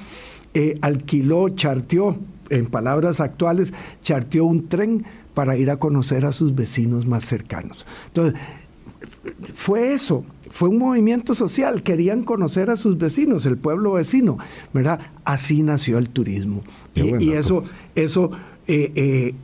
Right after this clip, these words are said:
Speaker 1: lo hemos olvidado con el paso del tiempo por darle primacía a esos aspectos de tipo económico que son muy importantes, sin lugar
Speaker 2: Claro,
Speaker 1: a dudas.
Speaker 2: don William,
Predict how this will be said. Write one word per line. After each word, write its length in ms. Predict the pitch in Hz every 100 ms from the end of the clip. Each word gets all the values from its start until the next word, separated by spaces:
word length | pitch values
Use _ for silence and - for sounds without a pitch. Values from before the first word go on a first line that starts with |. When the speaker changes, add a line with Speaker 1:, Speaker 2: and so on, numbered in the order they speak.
| - -
Speaker 1:
lo 200 | 147 160
hemos 260 | 170 175
olvidado 560 | 165 139 143 143 156 170
con 200 | 156 131
el 100 | 120
paso 360 | - 131 139 143
del 160 | 127
tiempo 420 | 147 175 180 190 - - -
por 180 | 160 135
darle 300 | 143 147 156
primacía 720 | 151 135 127 117 180 180 156 - -
a 160 | - 127
esos 260 | 123 135 135
aspectos 520 | 135 - 123 156 131
de 100 | 127
tipo 280 | - 135 131
económico 500 | 165 196 233 254 214
que 120 | 170
son 200 | 170 165
muy 120 | 185
importantes, 540 | 190 - - 139 - 98
sin 160 | 147
lugar 200 | 127 90
Speaker 2:
Claro, 60 | 76
Speaker 1:
a 40 | -
dudas. 100 | 90
Speaker 2:
don 80 | 92
William, 260 | 101 104